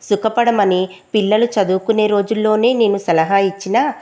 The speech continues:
"మొక్కుబడిగా పనిచేసే వారి వంటలు రుచికరంగా ఎలా ఉంటాయండి?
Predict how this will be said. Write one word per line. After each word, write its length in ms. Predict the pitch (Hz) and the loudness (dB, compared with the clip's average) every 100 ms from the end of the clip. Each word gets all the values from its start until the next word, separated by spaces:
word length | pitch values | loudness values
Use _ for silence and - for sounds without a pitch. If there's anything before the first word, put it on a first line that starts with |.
| - - - _ | -20 -20 -20 _
"మొక్కుబడిగా 640 | 214 214 - 262 285 277 277 | -2 -2 -2 0 2 2 0
పనిచేసే 580 | 269 240 247 240 247 | 0 0 2 2 2
వారి 240 | 233 233 233 | 2 2 2
వంటలు 540 | 196 180 220 214 190 | 2 0 -2 0 0
రుచికరంగా 640 | 202 - 196 208 220 226 233 | -2 -4 -2 0 0 2 2
ఎలా 360 | 202 175 175 | 2 2 2
ఉంటాయండి? 800 | 233 233 233 233 202 180 175 175 | 0 0 0 0 0 -2 -2 -4